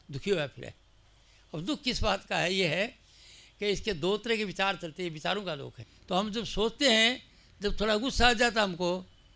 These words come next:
तो हम बुरा सोचते हैं, इविल थिंकिंग होती है। क्या बुराई होती है? ईर्ष्या, द्वेष, नफरत, घृणा का जो विचार है, वो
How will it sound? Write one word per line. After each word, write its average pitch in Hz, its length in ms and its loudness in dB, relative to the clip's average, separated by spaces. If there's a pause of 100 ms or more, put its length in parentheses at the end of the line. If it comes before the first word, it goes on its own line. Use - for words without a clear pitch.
(460)
तो 170 60 -4
हम 185 120 -4
बुरा 202 180 2
सोचते 202 380 -4
हैं, 170 220 -8
इविल 226 180 -2
थिंकिंग 233 380 0
होती 180 260 -2
है। 165 140 -4 (640)
क्या 196 120 2
बुराई 233 260 0
होती 226 200 -2
है? 262 220 4 (720)
ईर्ष्या, 233 560 2
द्वेष, 226 580 6
नफरत, 202 500 0
घृणा 175 460 0
का 226 120 4
जो 208 120 -2
विचार 208 340 2
है, 202 60 2
वो 214 280 -2